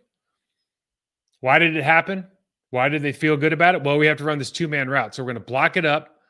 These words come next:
max protect, two-man route. Max protect, oh, by the way, the tight ends are gonna block the best player on the field. Maybe it works out the other way where he's over the right tackle, and that's how they designed the play. You know, it's just un-, unfortunate, but, God,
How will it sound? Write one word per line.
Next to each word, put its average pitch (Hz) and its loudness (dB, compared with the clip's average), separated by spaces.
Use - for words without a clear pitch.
max 139 2
protect, - -6
two-man 147 -4
route. 123 -4
Max 147 -2
protect, 147 -4
oh, 151 -8
by 147 2
the 139 -4
way, 135 -2
the 120 -8
tight 131 -2
ends 123 -8
are 120 -10
gonna 117 -8
block 113 -8
the 110 -20
best 110 -12
player 117 -8
on 107 -10
the 98 -14
field. 90 -16
Maybe 143 -4
it 160 -6
works 160 -4
out 156 -4
the 139 -4
other 147 -4
way 143 -4
where 127 -8
he's 123 -8
over 131 -8
the 120 -10
right 123 -8
tackle, 123 -8
and 113 -12
that's 110 -14
how 131 -8
they 117 -8
designed 107 -12
the 95 -16
play. 107 -10
You 101 -12
know, 101 -12
it's 101 -14
just - -18
un-, 117 -12
unfortunate, 117 -8
but, 98 -14
God, - -20